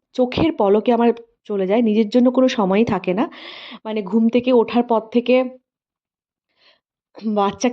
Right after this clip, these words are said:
আস-, আসলে আমি আমার বাচ্চা নিয়ে থাকি তো, তো বাচ্চার পেছনেই আমার সময়টা চলে যায় ম্যাক্সিমাম। তো, উম, যাই হোক, আর সবথেকে বড় কথা আমি উইকেন্ডগুলোর জন্য খুব মুখিয়ে থাকি, কারণ উইকেন্ডে আমরা তিনজন থাকতে পারি, সে তিনজনে মিলে একটু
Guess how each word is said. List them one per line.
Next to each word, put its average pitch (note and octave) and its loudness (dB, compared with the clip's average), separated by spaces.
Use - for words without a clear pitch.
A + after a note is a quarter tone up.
আস-, A3+ -2
আসলে C4 0
আমি D4 4
আমার D4 4
বাচ্চা F#3+ 0
নিয়ে C4 4
থাকি C4 0
তো, D4 4
তো B3 -2
বাচ্চার F#3+ 0
পেছনেই C4 4
আমার C4 4
সময়টা G3 0
চলে E3+ -2
যায় E3 -2
ম্যাক্সিমাম। E3 -8
তো, A#3 0
উম, G#3+ -2
যাই D4 2
হোক, C#4 2
আর A3 -2
সবথেকে A3+ -2
বড় C4 4
কথা C#4 2
আমি D4+ 6
উইকেন্ডগুলোর C4 4
জন্য C4 2
খুব C4 0
মুখিয়ে A#3 2
থাকি, A#3 -4
কারণ G#3+ -2
উইকেন্ডে G#3+ 0
আমরা A#3 2
তিনজন A#3 4
থাকতে G3+ -6
পারি, G3+ -6
সে - -12
তিনজনে G3+ -2
মিলে G3+ 2
একটু A#3+ 0